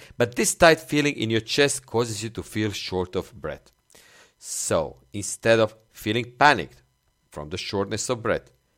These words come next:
turn it into a positive affirmation. Think of it as your body's way of getting the extra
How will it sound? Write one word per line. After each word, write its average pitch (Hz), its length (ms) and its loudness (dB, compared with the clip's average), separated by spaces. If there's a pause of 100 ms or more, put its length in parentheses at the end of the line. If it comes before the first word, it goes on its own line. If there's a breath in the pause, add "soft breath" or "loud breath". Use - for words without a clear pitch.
(260)
turn 120 280 0
it 117 140 -4
into 87 280 -10
a 76 40 -10
positive 98 600 -2 (100)
affirmation. 78 720 -8 (760 soft breath)
Think 208 180 0
of 170 160 2
it 160 180 0
as 113 160 0
your 117 100 2
body's 127 540 6
way 87 240 0
of 90 340 -6
getting 139 380 -2
the 123 180 0
extra 98 320 -2